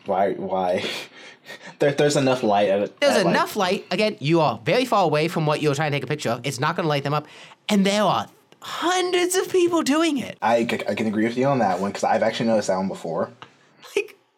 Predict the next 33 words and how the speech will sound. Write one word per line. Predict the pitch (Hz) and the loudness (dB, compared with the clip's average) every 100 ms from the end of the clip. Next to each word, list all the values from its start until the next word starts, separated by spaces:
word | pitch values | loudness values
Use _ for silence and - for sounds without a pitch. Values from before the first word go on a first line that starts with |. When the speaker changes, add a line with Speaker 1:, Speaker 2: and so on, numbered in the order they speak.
| - | -8
Speaker 2:
what | 220 | -4
are | |
you | 269 285 | -4 -2
doing? | 349 349 269 - - - - | 0 2 0 -4 -12 -20 -4
Like, | 190 220 | -2 0
if | 233 | 0
the | 240 | 2
light | 247 214 254 | 2 2 2
was | 269 | 0
bright | 180 160 165 | 0 0 2
enough | 214 226 247 | 0 0 -2
so | - 175 | 0 0
that | 151 147 | 0 0
it | 156 | -2
could | - 170 | -2 -4
actually | 123 135 - 131 | -2 -4 -2 -2
light | 139 151 | 0 -2
up | 170 | -2
what | 165 | -2
you | 147 | -2
were | 135 | -2
taking | 147 | -2
a | 139 | -4
picture | 139 190 | -4 -2
of | 175 | -2
two | 180 165 | 0 0
hundred | 165 | 0
feet | - 165 | 0 0
away, | 135 123 165 233 240 - - | 0 0 0 -2 -8 -18 -8
that | 139 170 208 | -2 0 2
would | 196 | 0
be | 175 | -2
bad. | 131 185 196 - | -2 -2 -2 -4